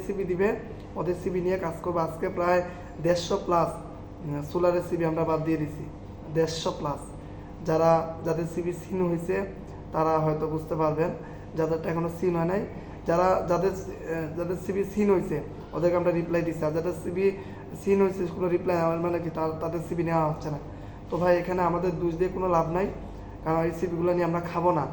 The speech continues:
বা আমা-, আমাদের কোনো কোম্পানিতে দিব না, এগুলো অন্য একটা কোম্পানিতে দিব। আর অন্য কোম্পানিতে দেওয়া মানে কি, আমাদের, আমাদের এখান থেকে সিভিগুলো যাওয়া মানে কি, আমরা যাচাই বাছাই করে দিয়েছি, ঠিক আছে? এর জন্য যারা নিয়ম অনুযায়ী সিভি দিবেন, তাদের সিভি নিয়ে আমরা কাজ করবো।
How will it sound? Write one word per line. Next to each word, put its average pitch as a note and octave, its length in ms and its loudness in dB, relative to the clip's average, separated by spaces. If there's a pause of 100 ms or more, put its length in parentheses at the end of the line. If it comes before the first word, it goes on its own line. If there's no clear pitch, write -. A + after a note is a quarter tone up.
(100)
বা D#3 120 4
আমা-, D#3+ 180 4
আমাদের E3+ 300 2
কোনো F3+ 160 0
কোম্পানিতে F3 480 0
দিব D#3 180 0
না, C#3+ 100 -2 (420)
এগুলো D#3+ 140 2
অন্য F#3 200 2
একটা F#3 180 -2
কোম্পানিতে F3 480 0
দিব। D3 280 -2 (320)
আর D#3+ 100 -2
অন্য F3+ 200 2
কোম্পানিতে F#3 400 0
দেওয়া E3+ 220 4
মানে F3+ 200 2
কি, E3+ 120 -4
আমাদের, D#3+ 380 2 (420)
আমাদের D#3+ 380 0
এখান E3+ 180 -2
থেকে F3+ 140 2
সিভিগুলো E3+ 380 0
যাওয়া E3 220 4
মানে E3 180 2
কি, D#3+ 100 -2
আমরা D#3 180 0
যাচাই D#3 260 -2
বাছাই D#3+ 240 -2
করে E3 180 -2
দিয়েছি, F3+ 420 2 (880)
ঠিক F#3 140 4
আছে? F#3 180 2 (460)
এর D#3+ 80 -4
জন্য F3 180 0
যারা F3 140 6
নিয়ম F#3 260 4
অনুযায়ী F3+ 320 2
সিভি G3 180 0
দিবেন, F3+ 280 2 (440)
তাদের E3 300 2
সিভি E3 160 2
নিয়ে D#3+ 120 0
আমরা D#3 160 -2
কাজ D#3 160 -2 (120)
করবো। D3+ 140 -8